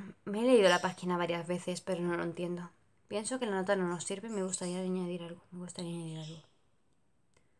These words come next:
Yo sí he entendido. Adelante. Tenía mal de amores, escribe sobre un sueño. Creo que Hannah lo hace para superarlo. Mm, yo creo que lo hace para superarlo, para soltar las emociones.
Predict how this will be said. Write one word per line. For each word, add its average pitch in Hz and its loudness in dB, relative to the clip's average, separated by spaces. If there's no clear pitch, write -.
Yo 202 -4
sí 190 -4
he 185 0
entendido. 170 -2
Adelante. 170 0
Tenía 208 0
mal 214 4
de 185 2
amores, 202 0
escribe 208 -4
sobre 185 -4
un 175 -2
sueño. 190 -6
Creo 202 -4
que 196 -8
Hannah 208 -2
lo 196 0
hace 196 -6
para 190 -4
superarlo. 170 -8
Mm, 180 -6
yo 190 -10
creo 196 0
que 185 4
lo 180 4
hace 190 -2
para 190 -2
superarlo, 180 -4
para 165 -8
soltar 190 2
las 208 4
emociones. 175 -2